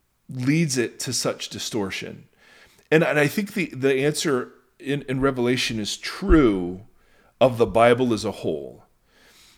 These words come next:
That the Bible is the kind of thing that whatever you're looking for, you'll find, because it reveals whatever it is you bring to it. So, um,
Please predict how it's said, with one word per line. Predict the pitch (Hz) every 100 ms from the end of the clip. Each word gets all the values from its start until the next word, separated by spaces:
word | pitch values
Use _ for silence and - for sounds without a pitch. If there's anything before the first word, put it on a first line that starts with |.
| _
That | 139
the | 135
Bible | 117 131 165 240
is | 175
the | 147
kind | 127 147 139
of | 120
thing | - - 131 120 110 107 117
that | 120 113 -
whatever | 131 123 143 151 180
you're | 147 135
looking | 123 123 131 120
for, | - 110
you'll | 110 98
find, | - 101 90 78 67 - _ _ _
because | - 120 120
it | 135
reveals | 139 120 110 156 135 110 104
whatever | 120 120 117
it | 107
is | 104 98
you | 107
bring | 98 98 92
to | - 76
it. | 52 _ _ _ _ _ _ _ _ _ - _ _
So, | - - 151 131 -
um, | 123 120 107 95 87